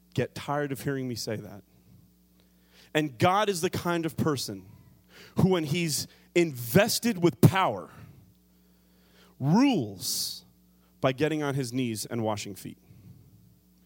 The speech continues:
He sh-, flexes his muscles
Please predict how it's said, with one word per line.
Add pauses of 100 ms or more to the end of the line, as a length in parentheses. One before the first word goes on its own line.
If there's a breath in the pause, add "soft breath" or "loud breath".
(320 soft breath)
He
sh-, (100)
flexes
his
muscles